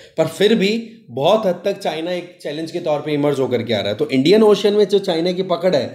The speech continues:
तो उसको काउंटर करने में ऑस्ट्रेलिया भी पीछे नहीं जाएगा। तो कुल मिलाकर के ये है कि like minded कंट्रीज को साथ में लाने की ज़रूरत है। दूसरी चीज़, आईएमएफ़ से जो लोन की रिक्वायरमेंट है श्रीलंका को,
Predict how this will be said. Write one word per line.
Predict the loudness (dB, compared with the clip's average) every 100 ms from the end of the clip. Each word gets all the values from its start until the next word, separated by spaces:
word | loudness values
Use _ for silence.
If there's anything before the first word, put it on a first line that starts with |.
| -14 -16 -8
तो |
उसको | -2 0
काउंटर | 2 2 2
करने | 2 4 4
में | 2
ऑस्ट्रेलिया | 0 0 2 2
भी | 2
पीछे | -2 -4 -4
नहीं | -2
जाएगा। | 0 2 2 -2 -6 -18 _
तो | -2
कुल | 2 4
मिलाकर | 4 2 2 -2
के | -2
ये | -2 2 2
है |
कि | 0 0
like | 0 0
minded | -2 -2 -2 -2
कंट्रीज | -4 -2 -6
को | -4
साथ | -4 -4 -2
में | 0
लाने | 0 0
की | 0
ज़रूरत | 2 4 4
है। | 2 0 -16 _ _ -6
दूसरी | -4 0 0
चीज़, | 2 0 -2 -10 _ -2
आईएमएफ़ | 4 4 4 2
से | 0
जो | -2 0
लोन | 2 0 2
की |
रिक्वायरमेंट | 0 2 2 2 2 0
है | 0 0 -2
श्रीलंका | -8 -2 0 2 0
को, | 0